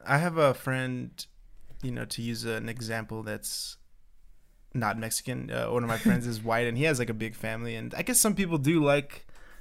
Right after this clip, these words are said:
Speaker 1: a big family, like, with a lot of kids, but you just have to be able to provide for them financially, I think.
Speaker 2: Yeah.
Speaker 1: That's, like, the more,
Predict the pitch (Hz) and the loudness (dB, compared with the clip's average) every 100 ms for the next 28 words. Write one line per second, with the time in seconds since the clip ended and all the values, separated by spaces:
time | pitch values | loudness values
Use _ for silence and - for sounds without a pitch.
0 | - 131 135 127 - 139 135 139 131 123 | -8 -2 0 0 0 2 4 4 4 2
1 | 117 - 110 117 117 110 - 127 120 117 | 0 -4 -4 -2 0 -2 -2 -2 -2 -4
2 | 113 113 113 - - - - - 135 147 | -4 -2 -4 -6 -12 -16 -16 -10 -4 0
3 | 151 147 143 127 127 127 120 120 120 - | 2 2 2 4 4 4 2 0 -2 -4
4 | 117 - 107 107 110 110 110 - 110 110 | -6 -4 -4 -2 0 0 -4 -6 -4 -4
5 | 107 107 98 107 107 104 104 104 104 104 | -4 -6 -6 -6 -4 -6 -6 -6 -6 -8
6 | - - - 110 107 104 - _ _ - | -12 -12 -10 -8 -8 -10 -12 _ _ -20
7 | - - - 131 151 143 127 165 139 139 | -20 -20 4 12 12 12 10 6 4 2
8 | 131 | 2